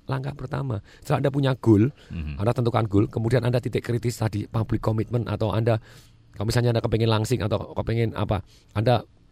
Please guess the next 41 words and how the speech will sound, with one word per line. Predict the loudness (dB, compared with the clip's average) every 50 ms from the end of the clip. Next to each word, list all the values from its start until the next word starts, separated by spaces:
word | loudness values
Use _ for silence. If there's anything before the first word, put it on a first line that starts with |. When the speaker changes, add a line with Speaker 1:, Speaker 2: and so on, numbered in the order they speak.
| _
Speaker 1:
datang | 0 0 0 2 0
pergi | 0 0 -2 -2 0 2 4
ke | 4 6 4 4 2 0
notaris | -2 -2 0 2 2 4 4 4 2 2 -2
atau | -4 -2 -2
pergi | 0 -2 -2 0 0 0 2
gini, | 2 0 -2
"Pak, | -4 -8 -6 -2 0 0 0 0
tak | 0 0 2
kasih | 4 4
lima | 4 4 2
puluh | 2 2 2
juta. | 2 2 2 0 -2 -4 -10 -20 -20 -12 -6
Kalau | -4 0
saya | 2 4 4
setiap | 4 4 2 0 0
minggu | 2 4 4
akan | 4 4 2 -2 -4 -4 _ -4
turun | -2 0 0
satu | 0 -2 -2 -2 -2
kilo. | 0 0 -2
Kalau | -2 -2 -2 -2
satu | -2 -2 -4 -2 -2 -2
minggu | -2 0 0
saya | 0 0 0
tidak | 0 -2 -4 -2 -2
turun | -2 -2 0
satu | 0 0 0 0 2
kilo, | 4 8 8 10 8 8 6 2 -4 -20 -20 -20 -20 _ _ _
lima | 0 2 2
puluh | 2 2 0 0
juta | 0 0 2
saya | 2 2 0
akan | 0 -2 -4 -4 -2
ambil." | -2 0 0 0 -2 -2 -6 _ _ _ _ _ _ _ _ _ _ _ _ -14 -8
Speaker 2:
Mhm. | -6 -6 -4 -6 -6 -8 -6 -6
Speaker 1:
Pasti | -4 -4 -4 -2
turun | -2 0 0 0 -2 -4 -6
lah. | -8 -12 -12 -10 -8 -8 -8 -8 -10 -10 -6
Speaker 2:
Iya, | -4 -2 -2 -2 -4 -6 -8
iya. | -10